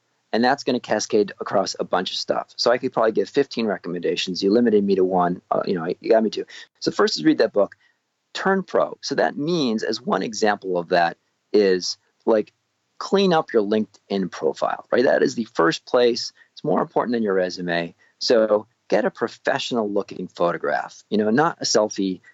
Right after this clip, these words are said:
with, like, you know, the, the, the, you know, some, just get a professional photograph, spend the two hundred bucks, right? Go through your whole LinkedIn profile and make it clear what kind of work you do,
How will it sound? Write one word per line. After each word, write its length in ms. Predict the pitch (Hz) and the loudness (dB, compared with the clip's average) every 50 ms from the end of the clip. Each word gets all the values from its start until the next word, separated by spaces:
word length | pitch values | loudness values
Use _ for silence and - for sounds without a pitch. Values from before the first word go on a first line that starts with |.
| _ _ | _ _
with, 280 | - - 101 95 - - | 0 0 0 0 -2 -6
like, 380 | 82 92 87 90 - - - - | -6 -6 -6 -6 -8 -12 -16 -6
you 120 | - 95 90 | -4 -2 0
know, 320 | 87 87 82 82 85 - _ _ _ _ _ _ _ - | 2 0 0 0 -2 -6 _ _ _ _ _ _ _ -8
the, 240 | - - 57 - - | -4 -2 -2 -2 -2
the, 220 | - - - - - | -2 -2 -4 -2 -2
the, 500 | - 52 50 52 - 50 - - - - | -4 -6 -6 -4 -2 -2 -2 0 -2 -2
you 60 | - | -2
know, 100 | 101 - | -2 -2
some, 260 | - - 104 98 - - _ - - 110 - - | -2 -4 -4 -4 -6 -10 _ -8 -6 -6 -6 -6
just 300 | 123 - - 170 - - - _ | -4 -2 0 0 0 -2 -6 _
get 160 | - 160 170 175 | -2 0 0 0
a 40 | |
professional 560 | - - 135 - - 135 143 - - 120 110 - | -4 -8 -8 -2 -2 0 0 0 0 -2 -2 0
photograph, 400 | - 104 92 87 - 151 151 - | 0 0 0 0 0 -2 -2 -2
spend 280 | - - - 160 175 | -2 -2 0 0 0
the 60 | 175 | 0
two 220 | - - - 135 113 | -2 -2 -2 -2 -2
hundred 240 | 110 90 80 - - | -2 -6 -8 -4 -4
bucks, 380 | - - - - - - - - _ _ _ - | -4 -4 -4 -6 -10 -10 -10 -12 _ _ _ -4
right? 240 | - 107 - - - _ _ _ _ _ _ - _ _ _ - 113 | -2 -2 -2 -2 -6 _ _ _ _ _ _ -20 _ _ _ -2 0
Go 200 | - 160 165 180 | 2 4 4 2
through 240 | 185 - - 151 139 | 2 0 0 2 2
your 140 | 127 120 95 | 2 2 0
whole 520 | - - 127 131 127 127 127 127 120 117 _ _ _ _ | 0 2 2 4 6 6 4 4 2 0 _ _ _ _
LinkedIn 420 | - 113 117 113 - 107 104 101 - | -6 -6 -6 -4 -6 -8 -8 -6 -4
profile 720 | 101 90 85 - - 92 85 82 82 80 78 76 - _ _ - _ _ _ _ | -4 -4 -4 -2 -2 0 2 2 2 2 2 0 -2 _ _ -20 _ _ _ _
and 140 | - 101 110 | -2 0 2
make 180 | 123 127 123 113 | 2 2 0 -2
it 120 | 107 - | -6 -8
clear 480 | - - - 135 135 139 139 135 131 123 | -12 -6 -2 2 4 4 6 6 6 4
what 200 | 113 120 - - | 4 0 -2 -4
kind 260 | - - 147 139 131 | -6 -4 -2 0 0
of 100 | 127 120 | 2 2
work 200 | 123 113 - - | 2 0 0 -2
you 80 | 107 95 | -8 -4
do, 380 | 95 98 92 92 92 90 - | 0 2 2 2 2 -2 -4